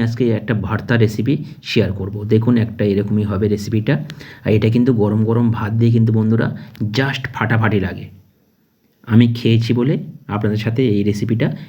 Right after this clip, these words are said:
শেয়ার করছি বন্ধুরা। আপনারা একবার হলেও বাড়িতে ট্রাই করবেন, আর আমি কীভাবে বানাচ্ছি সেটা আপনাদের সাথে শেয়ার করব। তার জন্য দেখুন, এখানে একদম কচি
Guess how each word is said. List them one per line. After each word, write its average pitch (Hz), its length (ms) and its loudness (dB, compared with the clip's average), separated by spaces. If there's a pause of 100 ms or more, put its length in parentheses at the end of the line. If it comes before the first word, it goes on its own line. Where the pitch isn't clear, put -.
(180)
শেয়ার 101 300 4
করছি 92 260 -2
বন্ধুরা। 98 260 -4 (360)
আপনারা 117 300 2
একবার 110 260 2
হলেও 139 220 0
বাড়িতে 104 240 0
ট্রাই 107 220 0
করবেন, 120 240 2 (280)
আর 95 140 -4
আমি 110 160 2
কীভাবে 127 240 2
বানাচ্ছি 135 220 0 (100)
সেটা 113 220 -4
আপনাদের 101 220 -4
সাথে 117 200 -2
শেয়ার 92 240 -2
করব। 87 140 -4 (340)
তার 113 200 4
জন্য 127 120 4 (120)
দেখুন, 120 180 0 (100)
এখানে 120 200 0 (440)
একদম 135 240 4 (120)
কচি 131 220 4